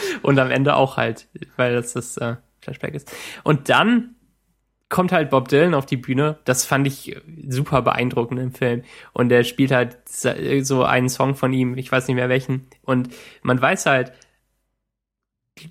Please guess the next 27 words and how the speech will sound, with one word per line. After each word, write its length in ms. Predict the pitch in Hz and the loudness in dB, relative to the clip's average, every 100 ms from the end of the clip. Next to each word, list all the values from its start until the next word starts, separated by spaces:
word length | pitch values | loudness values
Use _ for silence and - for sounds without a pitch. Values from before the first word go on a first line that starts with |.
| _ | _
Llewyn 280 | 151 156 147 | 0 2 4
Davis 280 | 135 156 143 | 2 2 2
war 120 | 139 | 2
seiner 240 | 131 131 | 2 -2
Zeit 220 | 131 143 | -2 -4
voraus. 460 | - 139 143 127 - _ | -4 0 0 0 -6 _
Und 320 | 131 123 - | -4 -4 -4
es 260 | 131 123 - | -4 -4 -2
klappte 360 | 139 135 - | -2 -2 -2
halt 200 | 127 123 | -2 -2
nicht, 480 | 123 139 - - - | -2 -4 -6 -16 -2
weil 180 | 120 123 | 0 2
er, 300 | 131 139 131 | 4 4 2
ähm, 380 | 131 135 131 _ _ _ - | 0 0 -4 _ _ _ -20
we-, 300 | - 131 - | -6 -4 0
weil 160 | 139 | 2
er 80 | 139 | 2
da 140 | 135 143 | 2 0
nicht 140 | 151 | 0
so 100 | 151 | -2
richtig 340 | 143 147 139 | -2 -6 -6
reinpasste. 680 | - 202 214 - - - 113 | -2 -2 -4 -10 -10 -8 -6
Und 200 | - 131 | -4 0
dann 200 | 120 135 | 2 2
kommt 260 | 131 139 135 | 2 0 2
Bob 220 | 123 120 | 0 2
Dylan 320 | 135 143 185 | 2 4 2